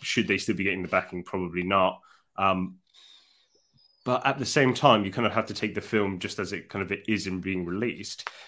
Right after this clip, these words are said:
And I've seen, like, Andy Muschietti kind of, like, getting a lot of kind of hate online as well. I think he's actually done a pretty ph-, like, phenomenal job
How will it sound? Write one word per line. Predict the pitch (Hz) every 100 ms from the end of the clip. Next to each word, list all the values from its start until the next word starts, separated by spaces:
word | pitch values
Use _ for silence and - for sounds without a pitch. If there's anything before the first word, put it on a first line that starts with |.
| - 120
And | 117 123
I've | 147
seen, | 170 190
like, | 147
Andy | 143 123 120
Muschietti | 110 131 - 104 95 - _
kind | - 110
of, | 90
like, | 101 95 - - _ -
getting | 110 104
a | 95
lot | 95 -
of | 95
kind | 95
of | 92
hate | - 98 87
online | 95 92
as | 92 98
well. | 107 85 - _ _ _ _ _ -
I | 208
think | 196 139
he's | 135
actually | 127 - 113
done | 113 107 -
a |
pretty | - - 110
ph-, | 101 110 104 104
like, | 101
phenomenal | - 104 92 90 87
job | 95 80